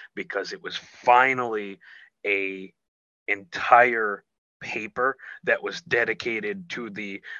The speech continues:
the, the first monthers, people who had just signed up or just were drafted, instead of, you know, people that have been in the Army for years upon years, the officers' clubs,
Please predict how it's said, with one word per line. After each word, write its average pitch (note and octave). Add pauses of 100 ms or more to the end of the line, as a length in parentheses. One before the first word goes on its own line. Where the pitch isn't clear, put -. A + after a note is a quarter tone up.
(120)
the, G2
the G2
first A#2
monthers, C3
people A#2
who A#2+
had G2
just -
signed C#3
up C#3
or A2
just B2+
were A#2
drafted, B2+ (400)
instead C3
of, C#3
you B2+
know, A#2 (360)
people C#3+
that A#2+
have A#2
been C3
in B2+
the B2
Army A#2
for A2+
years A#2+
upon A#2+
years, A#2
the G#2+
officers' C3+
clubs, A#2